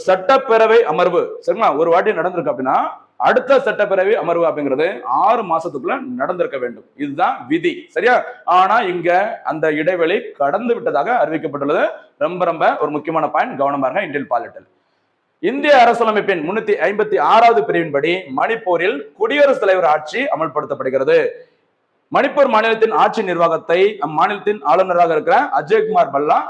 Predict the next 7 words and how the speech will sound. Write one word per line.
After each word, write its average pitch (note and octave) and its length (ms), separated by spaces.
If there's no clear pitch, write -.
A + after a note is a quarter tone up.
மேற்கொள்வார். B2 540
ரொம்ப, D#3+ 220
ரொம்ப F3+ 180
முக்கியமானதுமா, D#3 520
மணிப்பூரில் F3 580
குடியரசு E3 320
ஆட்சி G3 240